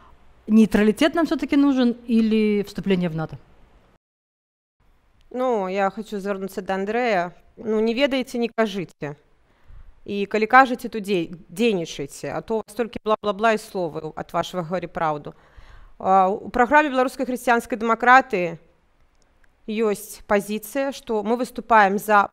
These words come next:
Speaker 2: за блокавы статус Беларусі. Уваходжанне ў любыя ваенныя саюзы можа быць толькі праз рэферэндум, што я сказала ў сваім выступе, калі вы дачуеце, паслухайце яшчэ раз.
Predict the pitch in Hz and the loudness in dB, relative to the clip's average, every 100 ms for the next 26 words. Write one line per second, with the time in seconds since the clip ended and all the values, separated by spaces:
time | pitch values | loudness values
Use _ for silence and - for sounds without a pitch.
0 | _ 233 240 254 226 175 - 190 214 185 | _ -2 0 0 -2 -6 -2 -2 -2 -6
1 | 202 208 170 - 170 175 196 302 254 226 | -2 0 -2 -8 -8 -8 -4 -4 -4 -2
2 | 233 220 247 240 196 - _ _ 214 226 | -2 0 0 -2 -2 -10 _ _ 2 2
3 | 220 214 185 175 - 185 190 262 339 349 | 4 2 0 -4 -6 -6 -6 -10 -10 -12
4 | _ - - - 240 240 202 247 - 302 | _ -20 -20 -2 0 2 0 -2 -2 -2
5 | 349 302 - 214 247 247 226 233 202 220 | -2 -4 0 2 4 0 -4 -2 0 0
6 | 240 302 269 - 240 262 - 208 202 208 | -2 -8 -10 -4 -2 -2 -4 -2 -2 -2
7 | - 208 220 269 220 190 202 202 233 208 | -4 -4 -6 -8 -12 -10 -6 -4 -2 -2
8 | 214 - - - - - _ - - 202 | -2 -4 -20 -20 -20 -20 _ -12 -4 -2
9 | 190 - 262 302 - - _ _ 180 - | -2 -8 -8 -8 -8 -14 _ _ -10 -8
10 | 240 220 - 180 - 185 160 123 - - | -8 -8 -8 -8 -6 -4 -4 -6 -12 -20